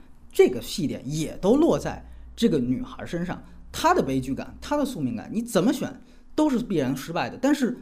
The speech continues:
你为什么要这么选？这个过程是怎么样的？那这个过程本身带给她这个人物，这个背后的这些，她的这些起到这个选择的这些动因，呃，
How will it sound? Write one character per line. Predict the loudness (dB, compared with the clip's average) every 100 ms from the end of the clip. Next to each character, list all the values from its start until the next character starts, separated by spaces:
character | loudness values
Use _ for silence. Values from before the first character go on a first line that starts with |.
| -4
你 | -2
为 | 2 2
什 | 2
么 | -2
要 | -2
这 | 0
么 | 0
选？ | 0 -8 -16 -20 -20 -4
这 | 0
个 | 2
过 | 4 6
程 | 6 0
是 | -4
怎 | -8
么 | -8
样 | -10 -10
的？ | -16 -18 -20 -4
那 | -2 -2 -8 -20 -6
这 | 2
个 | 2
过 | 4 2
程 | 2 -4
本 | -4 -10 -8
身 | -8 -8 -14 -14 -4
带 | -2
给 | -2 -10
她 | -12 -8 -2 -2
这 | 0
个 | -4 -8 -6
人 | -4 2 2
物， | 2 -8 -20 -8
这 | 0 0
个 | 2
背 | 2 2
后 | 2 0
的 | 0
这 | -4
些， | -4 -4 -6 -10 -12
她 | -2 0
的 | 2
这 | 0 -4
些 | -4 -4 -4 -10 -14
起 | -10 -4 0
到 | 0 0
这 | -2
个 | -4
选 | -6 -8
择 | -8 -8
的 |
这 | -8
些 | -8
动 | -4 0 2
因， | 0 -2 -10 -18 -20 -20
呃， | -16